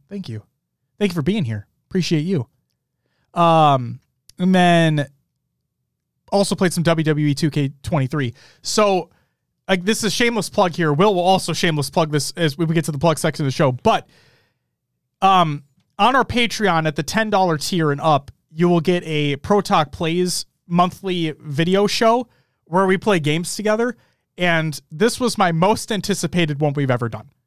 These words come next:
We played W W E two K twenty-three with custom wrestlers, custom intros, and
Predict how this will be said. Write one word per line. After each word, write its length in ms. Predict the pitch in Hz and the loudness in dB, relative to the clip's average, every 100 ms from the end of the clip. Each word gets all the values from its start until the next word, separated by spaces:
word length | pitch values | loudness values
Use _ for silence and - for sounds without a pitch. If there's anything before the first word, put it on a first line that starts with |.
| _ _ _ _ _ _ _ - | _ _ _ _ _ _ _ -2
We 120 | 185 | 0
played 260 | 214 185 | 2 2
W 240 | 160 208 254 | 2 0 2
W 260 | 233 220 | 0 0
E 80 | 214 | -2
two 180 | 202 220 | 0 -2
K 160 | 214 202 | 0 -2
twenty-three 720 | - 196 190 156 147 139 139 _ _ _ _ | -2 -6 -6 -4 -2 -2 -4 _ _ _ _
with 400 | - 165 160 - _ - | -2 0 0 -4 _ -4
custom 440 | 208 214 - 214 | -2 -2 -4 0
wrestlers, 680 | 175 156 - 143 143 139 - - | 0 0 -4 -4 -4 -6 -10 -4
custom 380 | 220 220 254 | -2 -2 -4
intros, 720 | 226 190 180 - 127 127 143 - _ _ _ _ _ _ _ _ _ _ _ | -4 -4 -2 -2 0 0 -4 -8 _ _ _ _ _ _ _ _ _ _ _
and 500 | 175 170 160 156 139 | -2 0 0 -2 -8